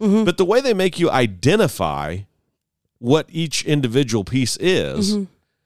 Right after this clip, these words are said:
Speaker 2: I mean, what's next? They're gonna tell you, "Okay, well, now what does it do and how does it work?"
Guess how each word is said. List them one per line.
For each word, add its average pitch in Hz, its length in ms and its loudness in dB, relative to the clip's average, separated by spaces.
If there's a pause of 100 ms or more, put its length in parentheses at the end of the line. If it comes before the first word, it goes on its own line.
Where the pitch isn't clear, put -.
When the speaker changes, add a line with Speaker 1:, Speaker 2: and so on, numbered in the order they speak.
(160)
Speaker 2:
I 147 40 -2
mean, 165 180 4
what's 226 240 2
next? 208 240 -2
They're 131 140 2
gonna 139 120 4
tell 139 160 2
you, 135 100 4
"Okay, 139 320 2
well, 131 120 4
now 139 220 4
what 123 200 2
does 104 200 -2
it 85 180 -6
do 131 420 2
and 110 140 -4
how 120 180 0
does 95 200 -4
it 73 120 -6
work?" 143 360 2